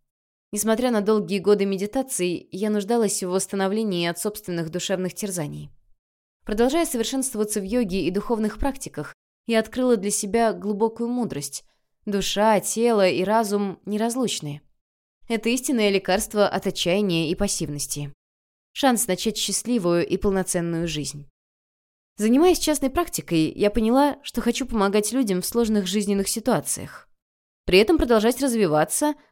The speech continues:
расти и процветать. Мои клиенты приходили на терапию один или два раза в неделю.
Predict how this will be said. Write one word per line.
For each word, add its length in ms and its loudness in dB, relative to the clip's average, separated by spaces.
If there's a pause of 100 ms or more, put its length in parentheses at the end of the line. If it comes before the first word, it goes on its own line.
расти 500 2
и 200 -4
процветать. 640 -2 (720)
Мои 200 6
клиенты 420 0
приходили 460 -4
на 120 0
терапию 600 0
один 300 0
или 120 2
два 220 2
раза 240 2
в 40 -8
неделю. 460 -4